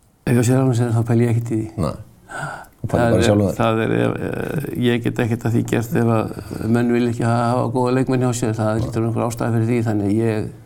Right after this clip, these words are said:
Speaker 1: er svo sem ekkert að velta því fyrir mér, en, en, en það var ekkert launungarmál að ég hringdi mjög fljótlega í hann.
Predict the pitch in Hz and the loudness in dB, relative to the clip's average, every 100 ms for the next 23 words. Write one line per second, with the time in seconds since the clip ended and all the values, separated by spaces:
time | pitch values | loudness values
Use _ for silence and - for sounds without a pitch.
0 | - - 110 110 104 110 113 113 113 107 | -16 -8 -4 -2 -2 -4 -2 -4 -2 -2
1 | 110 110 113 98 98 107 104 - 104 87 | -2 0 0 0 -2 -4 -6 -6 -4 -6
2 | - - - - - - - - - - | -8 -18 -20 -20 -20 -20 -20 -20 -20 -20
3 | - - - 117 113 117 117 113 117 117 | -20 -6 0 2 2 2 0 0 0 0
4 | 117 120 117 120 110 - 127 117 123 117 | 2 0 0 -2 -4 -2 0 2 0 0
5 | 127 131 | 0 -2